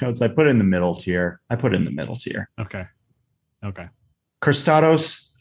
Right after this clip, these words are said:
Speaker 1: I hope I never have to say this name again. That's my final
Speaker 2: Oh,
Speaker 1: complaint.
Speaker 2: man.
Speaker 1: It's a terrible fucking name
Speaker 2: Yes.
Speaker 1: for a weak-ass villain. They just don't give Julian Glover a lot to do in this.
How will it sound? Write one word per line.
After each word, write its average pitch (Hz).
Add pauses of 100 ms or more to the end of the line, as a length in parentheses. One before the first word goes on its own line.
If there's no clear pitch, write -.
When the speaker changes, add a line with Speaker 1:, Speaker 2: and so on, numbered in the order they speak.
(100)
Speaker 1:
I 151
hope 143
I 104
never 92
have 87
to -
say 90
this 87
name 85
again. 87 (460)
That's 123
my 110
final 87
Speaker 2:
Oh, -
Speaker 1:
complaint. 90
Speaker 2:
man. 92
Speaker 1:
It's -
a 101
terrible 117
fucking 107
name 98
Speaker 2:
Yes. 95
Speaker 1:
for 95
a 90
weak-ass 92
villain. 85 (400)
They 156
just 165
don't 147
give 117
Julian 107
Glover 92
a 87
lot 90
to -
do 87
in 87
this. -